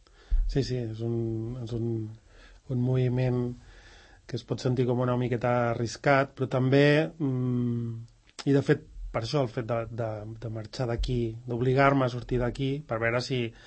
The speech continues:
allò podia ser, ho vaig fer pensant que tornaria l'any següent, que tornaria a donar classes de piano, eh, com estava fent abans i que continuaria,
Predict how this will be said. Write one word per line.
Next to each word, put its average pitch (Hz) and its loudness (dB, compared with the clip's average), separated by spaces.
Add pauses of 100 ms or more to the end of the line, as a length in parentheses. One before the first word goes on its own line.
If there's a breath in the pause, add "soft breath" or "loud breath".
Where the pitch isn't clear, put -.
(220 loud breath)
allò 123 -2
podia 123 -2
ser, 127 -4
ho 120 -2
vaig 113 -2
fer 131 -2 (300 loud breath)
pensant 120 -2
que 120 0
tornaria 120 -2
l'any 117 -2
següent, 135 0
que 135 -4
tornaria 110 -4 (140)
a 113 0
donar 113 -2
classes 117 -4
de 117 -4
piano, 120 -4 (520 loud breath)
eh, 120 -2
com 117 -2
estava 117 -2
fent 123 -2
abans 131 2
i 135 0
que 131 -2
continuaria, 117 -2